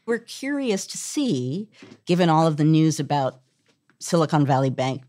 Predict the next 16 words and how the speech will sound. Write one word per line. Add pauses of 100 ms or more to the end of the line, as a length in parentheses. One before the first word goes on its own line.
(140)
to
see
what
that
bank (480)
looked
like. (920)
And (100)
we
were
all
struck
by
the
fact
that